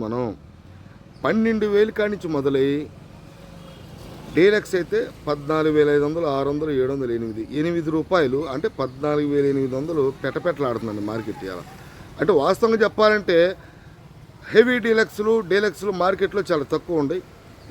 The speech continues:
ఎక్కువగా పద్నాలుగు వేల ఐదు వందలు, ఆరు వందలు, ఏడు వందలు ఆ విధంగా ఉంది. ఎనిమిది రూపాయలు పెటపెటలాడుతుంది. యాభై రూపాయల మార్కెట్ అయితే నాకైతే కనపడలేదు. ఆ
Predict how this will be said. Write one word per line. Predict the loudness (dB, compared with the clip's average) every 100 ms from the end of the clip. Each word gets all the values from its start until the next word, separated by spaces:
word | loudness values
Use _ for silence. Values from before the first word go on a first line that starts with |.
| -4
ఎక్కువగా | 2 2 4 2 2 0 -4
పద్నాలుగు | -4 -2 2
వేల | 4 2
ఐదు | 0
వందలు, | -2 -2 -2
ఆరు | -2
వందలు, | -4 -4 -8 -14 -20 -20 -20 -20 -20 -20 -4 0
ఏడు | 0
వందలు | 0 -4 -6 -4
ఆ | -4
విధంగా | -4 -6 -6
ఉంది. | -6 -10 -12 -18 -4 0
ఎనిమిది | 2 2 2
రూపాయలు | 0 -2 -2
పెటపెటలాడుతుంది. | -4 -4 -4 -6 -6 -4 0
యాభై | 0 0
రూపాయల | 0 0
మార్కెట్ | -2 -4 -4
అయితే | -4 -4
నాకైతే | -4 -4
కనపడలేదు. | -6 -4 -2 -2 -4 -10 -18 -2
ఆ | 2